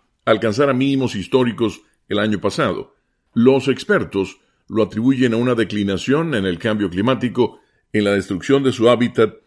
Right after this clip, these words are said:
y en la escasez de alimentos debido a las sequías. La Cerces Society contó menos de dos mil mariposas el año pasado, una merma enorme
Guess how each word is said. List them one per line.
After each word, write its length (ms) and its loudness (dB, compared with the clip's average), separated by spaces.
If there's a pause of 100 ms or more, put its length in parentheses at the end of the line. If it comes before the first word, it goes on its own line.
(320)
y 100 0
en 60 0
la 80 2
escasez 440 2
de 60 4
alimentos 480 0
debido 380 2
a 20 2
las 140 0
sequías. 640 -6 (500)
La 180 2
Cerces 540 0
Society 760 -2 (340)
contó 300 2
menos 260 0
de 80 6
dos 220 2
mil 200 0
mariposas 560 0
el 100 0
año 220 -2
pasado, 560 0 (340)
una 240 0
merma 360 2
enorme 600 2